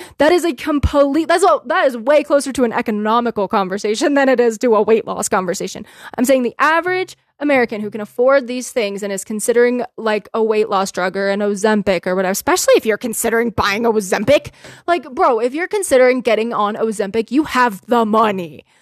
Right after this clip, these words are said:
to go to the grocery store. <laughs> Okay, so shopping with fruits, you know, buying fruits and vegetables and things like that is actually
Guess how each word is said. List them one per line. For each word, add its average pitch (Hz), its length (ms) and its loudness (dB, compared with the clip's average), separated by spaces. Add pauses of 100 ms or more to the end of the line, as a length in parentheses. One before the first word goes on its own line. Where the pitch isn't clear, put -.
(280)
to 214 480 0 (1120)
go 262 180 6
to 233 80 4
the 226 100 0
grocery 202 260 -4
store. 214 280 -2
<laughs> 330 40 0
Okay, 311 360 2
so 285 460 2 (1800)
shopping 415 600 2 (840)
with 285 240 2
fruits, 302 800 0
you 294 100 -2
know, 254 100 0
buying 302 340 2
fruits 311 280 -4
and 269 80 -2
vegetables 226 460 -2
and 202 80 -12
things 233 180 -4
like 220 120 -2
that 214 120 2
is 208 160 -4
actually 370 680 0